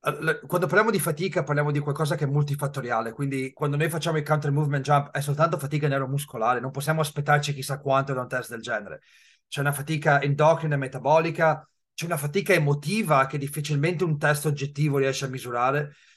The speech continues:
quindi secondo me se si potessero includere almeno i tre elementi fondamentali che sono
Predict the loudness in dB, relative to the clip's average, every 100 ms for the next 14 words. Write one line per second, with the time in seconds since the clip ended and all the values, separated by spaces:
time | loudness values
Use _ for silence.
0 | _ _ -2 0 -2 -4 _ _ _ -12
1 | -6 -4 -2 -2 -2 -4 -4 -2 -2 -4
2 | -4 -6 -4 -2 0 0 0 0 2 2
3 | 2 -2 -2 -2 0 0 -2 -6 -4 -2
4 | -2 -2 -2 -2 -4 -6 -4 -4 -4 -10